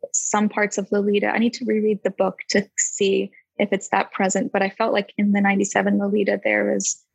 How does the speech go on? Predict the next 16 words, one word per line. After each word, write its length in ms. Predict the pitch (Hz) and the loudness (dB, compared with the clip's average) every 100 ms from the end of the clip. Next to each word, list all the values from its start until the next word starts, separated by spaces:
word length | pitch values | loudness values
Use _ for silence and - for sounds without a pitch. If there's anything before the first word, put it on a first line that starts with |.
| _ _ _ 214 | _ _ _ -2
um, 420 | 202 196 202 202 _ - - _ _ _ _ _ 202 | 0 2 0 -2 _ -8 -8 _ _ _ _ _ 0
this, 260 | 202 - | 0 2
like, 140 | 196 - - | -4 -4 -4
indirect 840 | 214 226 240 214 208 - - - - _ _ _ - | 0 2 2 0 0 -6 -6 -8 -8 _ _ _ -4
seduction 1000 | - - 220 196 185 - - 220 226 240 | -2 0 0 2 0 0 -2 0 2 2
that 280 | 247 - - | 0 -2 -4
she 480 | - 240 247 247 240 | 0 2 2 0 -2
has 380 | 247 247 277 269 - | 0 2 2 0 0
that 180 | 202 - | 0 2
is, 300 | 208 202 - | 0 -2 -2
like, 300 | 107 - - _ _ _ _ _ _ - | 0 0 -2 _ _ _ _ _ _ -10
totally 560 | - 214 208 208 202 - | -2 0 0 -2 -4 -2
contingent 520 | 208 196 202 190 202 | -2 0 2 2 2
on 160 | - 202 | 0 -2
her 340 | - 104 104 101 | 0 0 0 -2
being 580 | 101 101 101 107 107 | -2 0 2 2 2